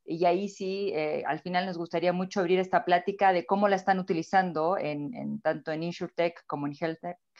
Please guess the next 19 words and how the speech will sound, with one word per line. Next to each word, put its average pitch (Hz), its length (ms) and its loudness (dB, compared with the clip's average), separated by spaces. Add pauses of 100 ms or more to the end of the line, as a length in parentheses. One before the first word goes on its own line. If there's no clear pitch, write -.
(280)
este, 151 680 0
este, 170 300 2
este 170 160 0
tipo 165 400 2
de, 143 340 0 (240)
de 165 140 0
herramientas, 165 640 2
¿no? 240 160 -8 (380)
Y 254 320 6
el 165 260 6
foco 202 320 2
también 185 380 4
en 180 100 4
la 156 140 6
prevención, 151 720 2
¿no? 160 180 0
Eh, 151 500 0
eh, 139 120 -4
porque, 156 520 0